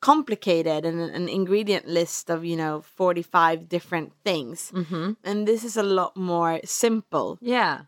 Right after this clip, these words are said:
Speaker 1: But it is really, uh, it's, it's quite inspiring and really nice.
Speaker 2: Aw.
Speaker 1: So that's, uh, reminding me of making nice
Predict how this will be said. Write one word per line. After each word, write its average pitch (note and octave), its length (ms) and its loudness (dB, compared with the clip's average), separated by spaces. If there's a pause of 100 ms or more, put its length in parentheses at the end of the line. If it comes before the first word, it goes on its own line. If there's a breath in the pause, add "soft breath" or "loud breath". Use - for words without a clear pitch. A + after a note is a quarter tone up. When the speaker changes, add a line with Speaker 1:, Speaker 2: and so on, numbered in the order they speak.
(160)
Speaker 1:
But A#3+ 160 4
it A#3+ 120 0
is B3+ 240 0
really, A3 600 2
uh, E3+ 260 2
it's, - 240 -2
it's - 180 -16
quite A#3 280 2
inspiring F3+ 1120 0
and E3 420 -2
really E3 280 0
nice. E3+ 600 -2
Speaker 2:
Aw. C#3 280 2
Speaker 1:
So G3 160 4
that's, G3 420 -2
uh, F3 140 0
reminding F#3+ 680 2
me F3 160 -2
of E3 220 -4
making E3+ 480 -6
nice E3 520 -6